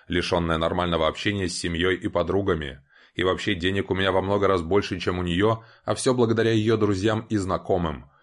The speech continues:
Короче, денег она никаких не даст, и вообще она устала и хочет домой. Я понял, что это всё. Как-то сразу у нас ничего не клеилось, а когда японка заимела на счету огромную сумму,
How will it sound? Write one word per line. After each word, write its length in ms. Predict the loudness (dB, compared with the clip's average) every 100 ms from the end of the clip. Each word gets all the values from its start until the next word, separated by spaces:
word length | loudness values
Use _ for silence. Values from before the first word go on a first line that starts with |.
| _ -4
Короче, 360 | 0 0 -2
денег 340 | -2 0 0 0
она 140 | 0
никаких 480 | -2 -6 -4 -4 -4
не 120 | -4
даст, 320 | -2 -2 -4 -4
и 60 |
вообще 340 | 0 0 0 0
она 200 | 2 0
устала 380 | -2 0 2 2
и 160 | 0
хочет 440 | -2 -2 -2 -4 -2
домой. 440 | -2 0 -2 -6 _ _ _ _
Я 140 | -2 -2
понял, 320 | 0 0 -2
что 180 | -4 -4
это 180 | -2 -4
всё. 460 | -2 -2 -2 -4 _ _ _
Как-то 320 | -4 -2 -2
сразу 340 | 0 0 2 2
у 60 |
нас 180 | 0 -2
ничего 300 | -4 -4 -2
не 100 | -2
клеилось, 560 | -2 2 4 2 0 -8 -18 -8
а 100 | -2
когда 180 | 2 4
японка 460 | 4 2 2 0
заимела 420 | 2 2 4 4
на 120 | 2 0
счету 300 | -2 0 2
огромную 460 | 4 2 2 -2
сумму, 540 | -2 0 2 4 2